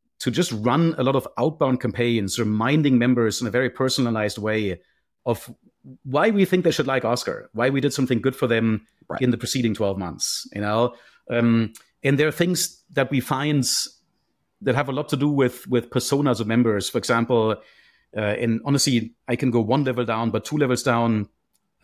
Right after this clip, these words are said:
Speaker 1: I don't know, and I don't think anybody else knows either. But, you know, we found, for example, that reminding people of getting colorectal cancer screenings had worked particularly well from an ethnicity point of view with Asi-, with Asian Americans in our case, you know? So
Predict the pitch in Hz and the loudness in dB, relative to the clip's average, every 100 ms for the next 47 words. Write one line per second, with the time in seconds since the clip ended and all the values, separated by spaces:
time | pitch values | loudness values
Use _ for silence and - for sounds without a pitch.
0 | - 113 135 151 139 139 135 123 131 123 | -10 -2 0 0 2 2 4 2 0 0
1 | 123 117 113 123 - - 110 107 107 139 | 0 0 0 0 -2 -4 -2 -2 0 2
2 | 120 113 110 113 127 117 127 - 139 139 | 2 2 0 -2 -2 0 0 0 0 0
3 | 135 131 131 120 117 - _ _ _ - | 0 0 2 0 -2 -12 _ _ _ 0
4 | 120 113 156 156 143 139 143 131 117 - | 2 4 4 0 0 0 2 2 2 0
5 | 123 120 117 143 139 131 - 113 127 120 | 0 0 -2 0 2 0 -2 -4 -4 -4
6 | - 117 113 104 101 - - - 113 120 | -4 -2 0 0 -2 -6 -10 -12 -6 -6
7 | - _ 123 123 127 127 - 131 117 123 | -6 _ -2 -2 0 -4 0 2 4 4
8 | 131 127 _ _ _ _ - 117 104 120 | 4 2 _ _ _ _ -12 -6 -4 -4
9 | - 120 160 202 156 143 127 104 117 113 | -4 2 2 2 0 2 0 2 0 0
10 | - 139 139 127 120 - 151 139 120 127 | -2 -4 -4 -2 -4 0 2 4 4 2
11 | 120 95 - - 101 95 85 - - - | 0 -6 -6 -6 -4 -6 -4 -6 -6 -10
12 | - - 95 104 117 131 113 113 | -10 -8 -4 -2 0 2 2 0